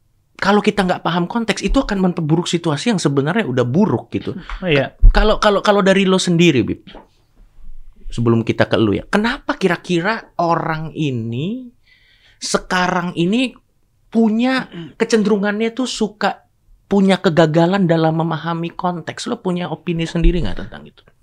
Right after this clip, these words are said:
Speaker 2: Kalau menurut gua adalah keterburu-buruan.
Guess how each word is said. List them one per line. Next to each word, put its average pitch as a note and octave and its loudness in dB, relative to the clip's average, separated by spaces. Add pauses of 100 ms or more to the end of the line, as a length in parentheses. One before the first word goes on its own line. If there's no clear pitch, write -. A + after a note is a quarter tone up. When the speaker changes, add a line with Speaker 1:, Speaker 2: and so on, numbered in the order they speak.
Speaker 2:
Kalau F#3+ 10
menurut F3+ 6
gua D#3+ 8
adalah E3+ 4
keterburu-buruan. D3 2